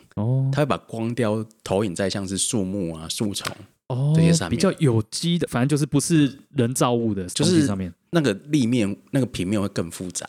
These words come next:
Speaker 1: 哇，
Speaker 2: 所以光雕下来，
Speaker 1: 好厉害哦。
Speaker 2: 下，起来的效果可能会跟原本我们常常看到的不太一样。
Speaker 1: 诶，诶，这边插个题，好像过去高雄有很多类这种光雕，好像很少。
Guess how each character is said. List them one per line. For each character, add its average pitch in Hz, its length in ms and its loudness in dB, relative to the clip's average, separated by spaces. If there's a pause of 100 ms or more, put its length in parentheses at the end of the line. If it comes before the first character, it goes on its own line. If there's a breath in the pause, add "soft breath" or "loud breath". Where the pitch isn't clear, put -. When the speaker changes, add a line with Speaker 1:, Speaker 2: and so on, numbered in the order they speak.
Speaker 1:
哇， 143 260 -4
Speaker 2:
所 104 120 0
以 101 40 0
光 117 260 2
雕 104 180 4
下 101 180 0
来， 87 60 -2
Speaker 1:
好 - 60 -8
厉 - 40 -18
害 - 60 -14
哦。 - 80 -20
Speaker 2:
下， - 280 0 (120)
起 - 140 0
来 80 140 -2
的 90 100 -2
效 98 220 2
果 76 200 -6
可 - 140 -12
能 76 100 -8
会 87 400 -2 (120)
跟 113 360 -2 (220)
原 104 160 0
本 110 100 4
我 85 40 0
们 78 120 -8
常 87 180 -6
常 87 100 -6
看 98 180 -6
到 87 140 -6
的 82 60 -4
不 - 120 -16
太 90 160 -10
一 85 140 -10
样。 - 180 -10 (200)
Speaker 1:
诶， 208 260 0 (140)
诶， 127 120 0
这 127 100 -4
边 175 140 2
插 170 160 -2
个 135 80 2
题， 107 140 -8 (140)
好 110 140 -2
像 156 460 2
过 160 160 2
去 135 300 0
高 139 160 0
雄 101 360 -4 (640 soft breath)
有 107 140 0
很 101 120 -2
多 127 140 2
类 131 80 2
这 123 60 0
种 113 200 -4
光 101 200 -4
雕， 101 120 -4
好 95 120 -10
像 117 180 -4
很 101 180 -8
少。 - 300 -8